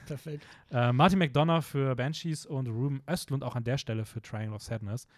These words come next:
Speaker 2: der dann schon bei den Big-Kategorien auch ordentlich abräumt, Triangle. Also,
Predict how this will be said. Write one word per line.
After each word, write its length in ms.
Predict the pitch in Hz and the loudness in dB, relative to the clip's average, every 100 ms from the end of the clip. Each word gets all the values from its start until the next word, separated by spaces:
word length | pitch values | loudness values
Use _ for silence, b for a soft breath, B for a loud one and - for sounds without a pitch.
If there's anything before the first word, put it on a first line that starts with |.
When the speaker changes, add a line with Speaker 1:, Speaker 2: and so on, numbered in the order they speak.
| b b b - | b b b -4
Speaker 2:
der 140 | 117 | 0
dann 160 | 117 135 | 2 2
schon 200 | - 208 | 2 4
bei 100 | 190 | 4
den 120 | 143 | 4
Big-Kategorien 880 | 175 - - 175 - 170 165 160 165 | 0 -2 -6 -8 -4 -2 0 0 -2
auch 140 | 151 | -2
ordentlich 280 | 143 160 131 | -4 -2 -6
abräumt, 360 | 131 - 95 104 | -8 -6 -6 -4
Triangle. 340 | 101 98 101 | -6 -4 -6
Also, 460 | 104 104 104 107 | -4 -4 -2 -2